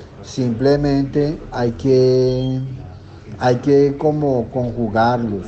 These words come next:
como, como tenerlos en cuenta. Vamos a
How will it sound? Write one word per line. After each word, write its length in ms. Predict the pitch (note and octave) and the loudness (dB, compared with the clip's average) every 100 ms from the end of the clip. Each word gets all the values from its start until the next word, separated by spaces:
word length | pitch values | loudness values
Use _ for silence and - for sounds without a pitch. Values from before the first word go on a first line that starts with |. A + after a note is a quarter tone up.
| - A2 | -10 -6
como, 300 | A2+ A2+ G#2 | -4 -4 -2
como 260 | A#2 G#2+ | -2 -2
tenerlos 600 | G#2+ G#2+ A2 A#2+ B2+ C3 | -2 -2 0 0 0 -2
en 160 | C#3 G#2 | -4 -4
cuenta. 520 | G#2 A#2+ B2 A#2 - G2 - - - G#2 | 0 0 0 -4 -6 -8 -16 -16 -16 -4
Vamos 340 | B2 C3 E3 E3 | 0 2 0 2
a 720 | D3+ B2+ A#2+ A2+ G#2+ G#2+ G#2 | 2 2 2 0 -2 -4 -6